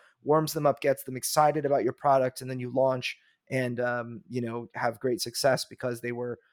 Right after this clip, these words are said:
very, so excited that they told all their friends. And, uh, you know, this, this process is very important. But, um, part of the, really kind of the cornerstone of the process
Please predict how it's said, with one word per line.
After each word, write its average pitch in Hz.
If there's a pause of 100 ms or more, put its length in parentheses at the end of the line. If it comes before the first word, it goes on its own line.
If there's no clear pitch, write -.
(160)
very, 151
so 185
excited 131
that 123
they 127
told 123
all 120
their 120
friends. 120 (380)
And, 123
uh, 117
you 127
know, 120
this, 120
this -
process 131
is 123
very 123
important. 117 (360)
But, 143 (420)
um, 135 (100)
part 185
of 127
the, 131
really 196
kind 170
of 135
the 127
cornerstone 143
of 123
the -
process 127